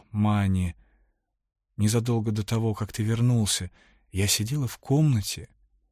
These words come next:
и чувствовала биение бабочки, играющей со светом. Мне было страшно. "Кто на этот раз?" — думала я. "Кто из них пришёл теперь, чтоб пугать меня? Я говорила тебе, что мёртвые становятся бабочками.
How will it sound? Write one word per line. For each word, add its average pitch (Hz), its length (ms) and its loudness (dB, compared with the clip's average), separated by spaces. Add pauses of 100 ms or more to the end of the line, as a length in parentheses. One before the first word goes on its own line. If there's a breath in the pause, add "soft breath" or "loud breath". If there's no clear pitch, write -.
(120)
и 92 60 -6
чувствовала 110 480 0
биение 117 440 4
бабочки, 113 600 -2
играющей 101 480 -2
со 107 120 -2
светом. 101 600 -2 (480 soft breath)
Мне 92 180 2
было 95 220 0
страшно. 110 720 -2 (540 soft breath)
"Кто 110 340 -2
на 107 200 0
этот 101 400 -6
раз?" — 90 280 0
думала 101 340 2
я. 101 280 0 (480 loud breath)
"Кто 123 460 -2
из 101 180 2
них 98 240 2
пришёл 107 400 -2
теперь, 113 360 -2
чтоб - 260 -6
пугать 113 440 0
меня? 90 300 -2 (380 soft breath)
Я 95 140 0
говорила 104 440 -2
тебе, 101 340 0
что - 220 -2
мёртвые 95 540 2
становятся 95 640 -2
бабочками. 90 840 -6